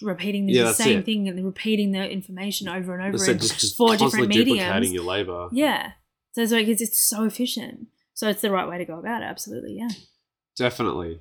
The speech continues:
Speaker 2: definitely. Yeah, and one of the guys said at work the other day, he's like, "You should make an app.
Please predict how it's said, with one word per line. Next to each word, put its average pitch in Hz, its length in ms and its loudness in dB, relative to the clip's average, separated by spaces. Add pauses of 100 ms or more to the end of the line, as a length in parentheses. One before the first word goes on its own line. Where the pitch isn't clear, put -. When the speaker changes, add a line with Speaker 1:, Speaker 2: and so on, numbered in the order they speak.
(100)
Speaker 2:
definitely. 90 580 -6 (440)
Yeah, - 180 -12
and 110 400 -2 (280)
one 117 260 0
of 113 60 4
the 98 60 2
guys 95 420 2
said - 380 -4
at 90 120 0
work 101 200 2
the 98 100 2
other 92 120 0
day, 87 60 -2
he's 87 100 -4
like, 98 120 -6
"You 110 60 -4
should 98 160 -2
make 90 160 -4
an 87 100 -4
app. 101 280 2